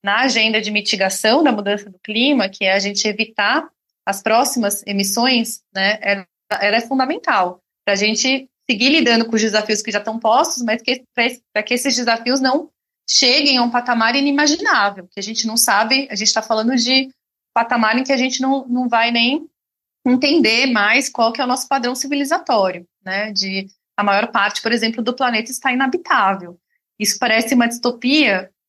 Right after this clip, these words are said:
mas isso não é distopia, isso tá nos relatórios do I P C C, no último relatório, né, tá apontado. Se a gente chegar no, um quatro graus Celsius de aumento da temperatura média global, realmente a gente não sabe mais como é que vai ser as condições de vida pra vida humana na Terra.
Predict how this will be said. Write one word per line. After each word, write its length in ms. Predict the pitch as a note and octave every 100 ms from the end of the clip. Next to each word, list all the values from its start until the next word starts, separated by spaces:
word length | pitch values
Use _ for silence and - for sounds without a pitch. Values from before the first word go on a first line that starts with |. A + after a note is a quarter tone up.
| _
mas 160 | F#3+ G3
isso 180 | G3+ A3+
não 160 | A#3+
é 60 | C#4
distopia, 600 | C#4 F#4+ - D#4 B3+ G3+
isso 200 | F3+ G3+
tá 120 | G#3
nos 160 | G#3 A3+
relatórios 440 | A#3+ A#3+ A#3 B3+
do 60 | A#3+
I 40 |
P 140 | C4+ C#4
C 160 | D#4+
C, 380 | D4+ C#4+ B3 G3+
no 100 | F#3+
último 260 | G3 - G#3
relatório, 680 | A3 A#3+ A#3+ G3+ F#3 F3+ F3+
né, 160 | F#3+
tá 100 | G3
apontado. 720 | F#3 G#3+ C#4+ - A3+ F#3 E3+ - _ _
Se 80 | -
a 40 | F#3+
gente 200 | A3+ A#3
chegar 540 | - A#3+ G3+ G#3+ D4
no, 300 | D#4 C#4 G#3+
um 120 | A#3
quatro 360 | A#3 A3+ C4 C#4
graus 220 | A#3+ A#3
Celsius 320 | A#3 G3+ G#3+
de 60 | G#3+
aumento 260 | G#3 G3
da 80 | G3+
temperatura 520 | G3 G3 G3+ G3 G3
média 240 | F#3+ F#3 F#3
global, 580 | F3+ F3+ G#3 B3 A3+ - _ _ _
realmente 760 | A#3 C#4+ A#3+ A#3 D4+ - G#3 - _ _
a 140 | G#3
gente 460 | G3+ G#3+ A#3+ - C#4
não 240 | A#3+ A#3+ E4
sabe 440 | - A#3 C#4 D4+
mais 360 | A#3+ G#3 C4 -
como 200 | A#3 A3
é 40 |
que 120 | A#3+
vai 160 | B3 B3+
ser 140 | C4
as 120 | A#3
condições 540 | - B3 B3 - G#3+ A3+
de 100 | C4
vida 420 | A#3 G#3+ A3+ C4
pra 160 | C4 A3
vida 200 | G#3+ A#3+
humana 300 | A3 G#3 G#3+
na 120 | B3
Terra. 380 | - A3+ F3+